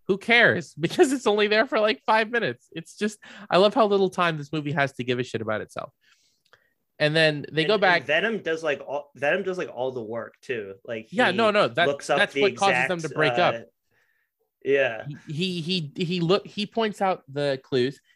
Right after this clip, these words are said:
Speaker 1: He takes Eddie home. He shows him the clues. Eddie doesn't get it 'cause he's a himbo.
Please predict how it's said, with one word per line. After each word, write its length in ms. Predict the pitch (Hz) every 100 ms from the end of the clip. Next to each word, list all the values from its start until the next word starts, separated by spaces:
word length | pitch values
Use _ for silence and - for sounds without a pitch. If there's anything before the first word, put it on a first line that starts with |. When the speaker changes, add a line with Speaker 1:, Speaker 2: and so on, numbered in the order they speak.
| _
Speaker 1:
He 120 | 170
takes 280 | 147 175 170
Eddie 240 | - 156 147
home. 400 | 151 123 123 160 _ _ _
He 120 | 165
shows 340 | - 190 196
him 140 | 220 180
the 80 | 156
clues. 440 | - 123 139 - _ _
Eddie 180 | 135 165
doesn't 280 | 170 156 147
get 140 | 127
it 140 | 123 123
'cause 140 | 131
he's 160 | 139 127
a 40 |
himbo. 460 | 131 131 110 110 139